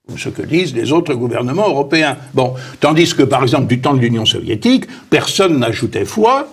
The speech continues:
personne en Occident, sauf ceux qui voulaient absolument le croire, mais n'ajoutait foi aux, aux déclarations du Comintern ou aux communiqués, euh, de Radio Moscou.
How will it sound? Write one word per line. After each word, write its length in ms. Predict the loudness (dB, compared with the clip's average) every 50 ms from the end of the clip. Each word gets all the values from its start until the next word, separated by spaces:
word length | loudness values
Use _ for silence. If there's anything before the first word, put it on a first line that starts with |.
| -18 -20 _ _ _
personne 360 | -6 -6 -2 -2 0 0 0 -2
en 100 | -2 -4 -4
Occident, 420 | -4 -2 0 2 2 2 2 2
sauf 280 | 0 -2 -2 -4 -4 -2
ceux 160 | -2 -2 -2
qui 160 | 0 -2 -2
voulaient 220 | -2 -2 -2 -2
absolument 420 | -4 -6 -4 -4 -4 -4 -4 -4 -6
le 40 | -4
croire, 400 | 0 2 4 4 4 2 0 -4 -12 -16 -16 -12 -4 0
mais 120 | 0 0
n'ajoutait 440 | 2 0 0 -2 -2 -4 -2 -4 -4
foi 320 | 0 2 4 4 6 6
aux, 240 | 4 4 2 2 -2 -6 -12 -6 0
aux 100 | 0 2
déclarations 560 | 2 2 2 2 0 0 0 -2 -2 0 0 0
du 120 | 0 0
Comintern 720 | 0 0 0 0 -2 -4 0 2 4 4 4 4 2 2
ou 80 | 2 0
aux 80 | 0
communiqués, 800 | 0 0 -2 -2 -2 -4 -4 -6 -4 2 6 6 8 8 8 8
euh, 220 | 6 6 4 2 0 -2 -10 -8
de 140 | -4 -2 -2
Radio 320 | 0 0 0 2 2 2
Moscou. 560 | 2 2 2 4 6 6 6 6 4 2 -4